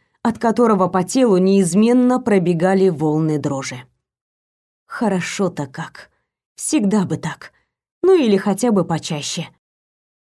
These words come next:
Слышала, Ансая решила изменить показания.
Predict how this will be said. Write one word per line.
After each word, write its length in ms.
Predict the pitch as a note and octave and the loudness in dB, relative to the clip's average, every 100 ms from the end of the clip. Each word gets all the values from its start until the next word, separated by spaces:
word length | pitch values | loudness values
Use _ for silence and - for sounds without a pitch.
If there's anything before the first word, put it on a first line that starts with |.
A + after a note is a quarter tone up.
| _ _ | _ _
Слышала, 540 | - C#4+ C#4 C4+ A#3+ | -2 0 0 2 2
Ансая 500 | A#3 A#3 - B3+ A#3+ | 2 0 0 0 2
решила 500 | G#3+ A3+ - A#3+ A3 | 0 -2 -2 0 0
изменить 480 | A3+ A3 A3+ A3+ G#3+ | 2 2 2 0 -2
показания. 760 | A3+ A#3 G#3 B3 A3 F3+ E3+ | -4 -2 0 2 2 2 -2